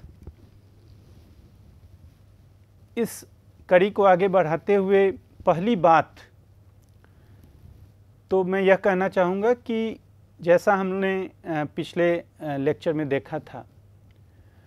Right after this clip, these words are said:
कि जो श्रमिक इतिहास है,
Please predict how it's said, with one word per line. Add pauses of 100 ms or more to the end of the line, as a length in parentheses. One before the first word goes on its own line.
(840)
कि (1300)
जो
श्रमिक
इतिहास
है,